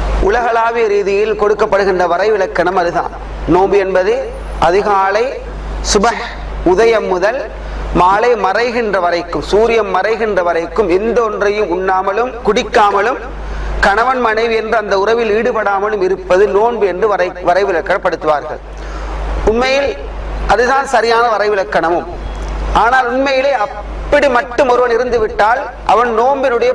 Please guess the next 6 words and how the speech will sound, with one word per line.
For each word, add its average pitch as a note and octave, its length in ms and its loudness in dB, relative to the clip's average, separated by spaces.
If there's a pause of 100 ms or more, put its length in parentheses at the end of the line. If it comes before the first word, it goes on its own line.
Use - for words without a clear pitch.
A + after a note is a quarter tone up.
பூர்ணமான A3+ 640 2
பலனை G#3 300 0
பெறுகின்றானா? E3 580 0 (1080)
இது G3+ 160 2
சம்பந்தமான G#3 600 0
ஒரு B3+ 320 0